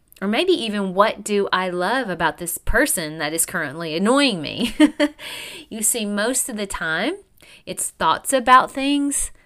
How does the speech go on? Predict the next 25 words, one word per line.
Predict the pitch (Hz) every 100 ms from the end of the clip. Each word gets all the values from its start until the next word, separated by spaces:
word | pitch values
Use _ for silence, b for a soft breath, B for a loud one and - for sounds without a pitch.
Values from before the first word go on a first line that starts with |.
| b
that | 185 196 190
affect | 185 175 175
us | 220 226 - -
more | 180 175
than | 160 156
the | 151
thing | - 147 139
itself. | - - 131 82 - - _ _ _ _ _ _ _ _ _ _ -
During | 233 226 202 - _ _ _
one | 196 214 226
of | 202
my | 196 170 160 156
meditations | 180 185 175 170 170 165 165 156 151
this | 156 - 156
week, | 147 143 - B B B -
the | 202
narrator | 190 185 180 185 170 160 156 160
told | 170 160
a | 175
story, | - 254 202 - -
and | 165
it's | 170 143 190
really | 202 196
kind | 190 175
of | 165 156